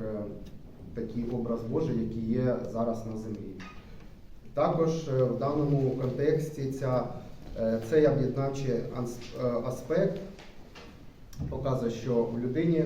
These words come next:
незбагненно поєднані дві реальності, е, видима і невидима. І тобто таким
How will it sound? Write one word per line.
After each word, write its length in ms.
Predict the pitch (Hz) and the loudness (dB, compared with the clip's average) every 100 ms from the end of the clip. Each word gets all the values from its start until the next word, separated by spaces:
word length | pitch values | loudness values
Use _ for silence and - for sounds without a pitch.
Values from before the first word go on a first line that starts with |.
| - | 4
незбагненно 680 | 135 131 131 127 151 156 147 | 2 2 2 2 4 4 4
поєднані 680 | 147 139 151 139 139 139 | 2 2 2 4 4 2
дві 180 | 131 131 | 2 2
реальності, 600 | 151 143 - - - - - - - - - | 4 6 4 0 -6 -10 -12 -10 -8 -8 -6
е, 220 | 110 107 107 | -4 -2 -2
видима 340 | 160 165 165 | 2 4 8
і 80 | 160 | 8
невидима. 420 | 156 - - - - - - - - - | 6 2 0 -2 -6 -8 -10 -10 -10 -8
І 20 | - | -2
тобто 240 | 156 147 139 | 0 2 0
таким 400 | - - 156 | 0 0 0